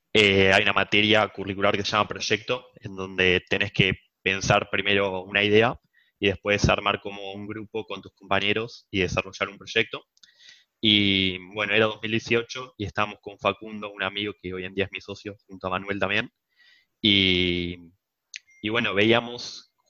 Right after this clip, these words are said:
cómo, o sea, la educación está obsoleta en cuanto a la gestión, ya que, que, bueno, que las vías de comunicación entre las familias, los colegios, era por un cuaderno de comunicaciones, la asistencia a los colegios era mediante papel. Entonces, co-, o sea, nos preguntamos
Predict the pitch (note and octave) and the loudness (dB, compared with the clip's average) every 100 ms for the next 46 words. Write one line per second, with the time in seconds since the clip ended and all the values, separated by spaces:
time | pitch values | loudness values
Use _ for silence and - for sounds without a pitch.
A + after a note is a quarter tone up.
0 | _ - A2+ A2+ A2 - A2 G2+ G2 F#2+ | _ -10 -6 -6 -8 -8 -2 0 0 0
1 | G2+ - A2 - A2 - G#2 A2 G#2+ G2+ | -4 -2 -2 0 -2 0 -2 0 0 -2
2 | G2 G2 F#2+ F#2+ - A2 A#2 - _ _ | -2 -2 -2 -4 -6 -6 -8 -12 _ _
3 | _ - - G2+ - G2 F#2+ F2+ F2+ - | _ -6 0 0 4 4 4 4 0 -4
4 | - G2 G2+ F#2+ F#2 F#2 G2 A2 G#2 - | -8 -4 -2 -2 -2 -2 0 2 0 -2
5 | F#2+ G2 - G#2 G#2 F#2+ F#2+ - F#2+ G2+ | -6 -2 -2 -2 -2 2 2 2 0 0
6 | G#2 G#2 G#2 G2 G2 F#2+ G2 G2+ G2+ A2 | 2 4 4 0 -6 -12 -2 -2 -2 -4
7 | G#2 - _ _ _ - G2+ G2 F#2+ G2 | -8 -16 _ _ _ -2 0 0 -4 -4
8 | G2+ G2+ F#2+ F#2 F#2 F#2 - A2+ G#2+ G#2+ | -2 0 -4 -12 -2 2 2 0 -2 -2
9 | G#2+ - - F#2+ - - G#2 G2+ F#2+ - | -2 -6 -2 0 0 0 -2 0 -2 0
10 | F#2+ F#2+ - - F#2+ - _ F#2+ F2+ F2+ | 0 -2 -4 -2 0 -2 _ -2 0 0
11 | F2+ - F#2 G#2 G#2 G#2+ _ _ _ _ | -6 -4 2 2 2 -2 _ _ _ _
12 | _ - G2+ G#2 G2+ G2+ G2+ - - A#2 | _ -14 -10 -10 -4 -2 -2 -4 -20 -14
13 | G#2+ G2+ G2 - G#2+ B2 B2+ | -14 -12 -16 -16 -2 -2 -2